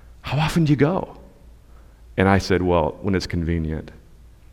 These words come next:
He probably would have looked at me and said, "You should be ashamed of yourself." Because I don't, I didn't have that. And you do, but you don't take advantage of it.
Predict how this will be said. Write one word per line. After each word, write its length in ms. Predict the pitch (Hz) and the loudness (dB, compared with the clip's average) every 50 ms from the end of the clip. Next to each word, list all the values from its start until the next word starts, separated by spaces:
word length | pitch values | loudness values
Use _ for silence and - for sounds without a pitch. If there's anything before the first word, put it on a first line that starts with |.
| - - - - - - - - - | -20 -20 -20 -20 -20 -20 -20 -14 -6
He 100 | - 135 | -4 0
probably 220 | 127 160 143 139 120 | 4 4 6 6 6
would 80 | 107 | 6
have 40 | 98 | 6
looked 180 | 101 104 - - | 4 2 4 2
at 120 | 110 82 | 0 2
me 140 | 90 92 92 | 2 -2 -2
and 100 | 90 82 | -2 -2
said, 140 | - 92 87 | -4 -4 -4
"You 120 | 90 101 | -2 -4
should 180 | 101 - - 82 | -4 -4 -4 -4
be 100 | 82 82 | -4 -4
ashamed 340 | 82 - - 76 71 69 67 | -6 -6 -8 -10 -10 -10 -10
of 60 | - | -12
yourself." 500 | - - - - - - - - - - - - - - - - - - - - - - - - - - - - - - - - - - - - - - - - - - - - - - - - - - - - - | -12 -12 -14 -14 -14 -14 -16 -18 -20 -20 -20 -20 -20 -20 -20 -20 -20 -20 -20 -20 -20 -20 -20 -20 -20 -20 -20 -20 -20 -20 -20 -20 -20 -20 -20 -20 -20 -20 -20 -20 -20 -20 -20 -20 -20 -20 -20 -20 -20 -20 -20 -16 -8
Because 140 | - 101 98 | -4 2 4
I 100 | 98 98 | 6 6
don't, 180 | 113 117 - - | 6 6 4 2
I 120 | 87 113 | 2 4
didn't 160 | 120 110 85 | 4 4 4
have 220 | 92 117 117 90 67 | 4 2 0 0 -2
that. 300 | 67 60 50 - - - - - - - - - - - - - - - - - - - - - - - - - | -4 -6 -8 -10 -14 -18 -20 -20 -20 -20 -20 -20 -20 -20 -20 -20 -20 -20 -20 -20 -20 -20 -20 -20 -20 -18 -12 -8
And 80 | 85 | -4
you 180 | 85 90 107 120 | 0 2 2 2
do, 500 | 110 120 135 123 101 82 73 69 - - - - - - - - - - - - - - - | 4 4 4 4 4 2 0 -4 -8 -10 -16 -20 -20 -20 -20 -20 -20 -20 -20 -20 -20 -10 -4
but 180 | 95 87 78 85 | -4 -4 -2 0
you 240 | 92 92 95 101 104 | 0 2 2 2 2
don't 320 | 95 92 90 90 90 92 | 0 0 0 0 -2 -4
take 240 | - - 80 76 - | -6 -6 -6 -4 -4
advantage 400 | 78 73 76 65 57 58 58 - | -6 -6 -8 -8 -8 -10 -12 -12
of 160 | - 50 - | -12 -12 -12
it. 80 | - | -14